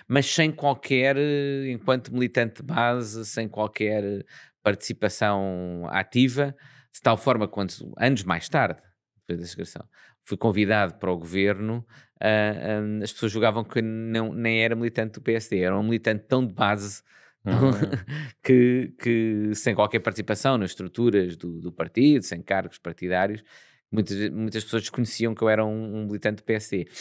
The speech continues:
Speaker 1: Mas era e era conscientemente por entender que nós temos de ter mais pessoas a participar nos partidos políticos. Se isso não acontecer, porque é através dos partidos políticos nós escolhemos as nossas lideranças políticas, os nossos quadros,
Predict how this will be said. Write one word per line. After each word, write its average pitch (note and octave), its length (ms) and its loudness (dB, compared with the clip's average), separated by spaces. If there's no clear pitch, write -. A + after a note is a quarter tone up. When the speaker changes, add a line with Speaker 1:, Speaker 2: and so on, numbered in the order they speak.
Speaker 1:
Mas A#2 200 4
era D3+ 280 8
e C3+ 60 4
era C3 180 6
conscientemente B2+ 1120 -2
por B2 120 0
entender A#2 680 0
que B2 340 4
nós A#2 240 0
temos B2 220 0
de - 60 -8
ter A#2 120 2
mais A#2+ 260 0
pessoas A2+ 440 0
a A2 60 -2
participar G2 800 -2
nos G#2 140 -2
partidos - 380 -6
políticos. E2+ 420 -10
Se A2+ 80 -8
isso A2 80 -12
não A2+ 120 0
acontecer, A2 320 -4
porque - 220 -4
é - 20 4
através D3 260 -2
dos - 60 -10
partidos C#3 300 -10
políticos C3 420 -6
nós C3 160 -4
escolhemos B2+ 400 -10
as A2+ 140 -8
nossas B2 260 -6
lideranças A#2 480 -4
políticas, G2+ 720 -8
os D#2+ 140 -14
nossos F#2 340 -4
quadros, G#2 640 -2